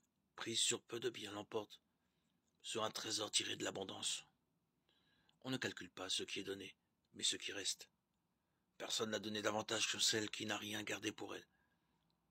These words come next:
Grande assurément cette femme qui a mérité d'être préférée à tous par le jugement de Dieu. Personne donc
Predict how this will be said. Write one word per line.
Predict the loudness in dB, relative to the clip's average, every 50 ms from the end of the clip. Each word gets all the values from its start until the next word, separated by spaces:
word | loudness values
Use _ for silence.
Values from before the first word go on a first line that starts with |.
| _ _ _ _ _ _ _ _ _ _ _ _ -10
Grande | -2 0 2 4 4 4
assurément | 8 10 10 10 10 8 6 6 6
cette | 8 6 6 6
femme | 8 6 6 6 6
qui | 2 0
a | 0
mérité | 2 2 0 0 0 0 0 2
d'être | 2 0 0
préférée | 0 -4 -2 0 0 0 2 2
à | 0 0
tous | 0 4 4 4 4
par | 4 0
le | 0 2
jugement | 2 2 2 2 2 0 0
de | -2 -2 -4
Dieu. | -4 -6 -8 -8 _ _ _ -20 _ _ _ _ _ _ _ _ _ _ _ _ _ _ _ _ _ _ _ _ _ _ _ _ _ _ _ _ _ _ _ _ _ _ _ _ _ _ _ _ _ _ _ _ _ _ _ _ _ -4
Personne | -2 0 0 0 -2 -2 -4
donc | -6 -8 -8 -8